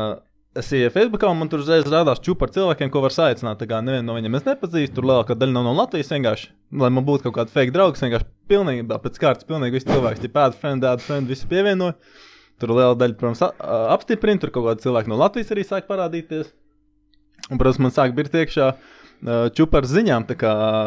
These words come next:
nu, zi-, zi-, tā kā me-, message no cilvēkiem visādiem čupa ar ziņām. Un, ā, es domāju, "O, baigi interesanti, es varētu pamēģināt to, ā," tā kā es YouTube redzēju tādas,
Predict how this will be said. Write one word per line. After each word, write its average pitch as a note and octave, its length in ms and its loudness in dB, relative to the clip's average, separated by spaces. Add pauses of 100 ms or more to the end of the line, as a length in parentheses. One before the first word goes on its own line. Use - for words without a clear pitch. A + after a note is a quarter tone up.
(200)
nu, G#3+ 140 0 (260)
zi-, F3 160 -2
zi-, D3 220 -4 (100)
tā C#3+ 100 0
kā B2+ 140 2
me-, E3 160 2
message C3 420 0
no A2+ 220 2
cilvēkiem A#2 480 0
visādiem A2+ 400 -6
čupa A2+ 240 -4
ar A2+ 80 -6
ziņām. A#2+ 240 0 (1080)
Un, A2 300 -8
ā, A2 120 -4 (520)
es A#2+ 80 -4
domāju, C3 400 2
"O, D#3 160 2
baigi D3 240 2
interesanti, A#2 400 -2
es - 80 -10
varētu A#2 160 4
pamēģināt B2+ 540 0
to, C3 60 -2 (200)
ā," A#2+ 800 0
tā B2+ 80 -2
kā B2 80 4
es - 160 -4
YouTube C#3+ 400 2
redzēju B2+ 320 -2
tādas, A#2 300 -6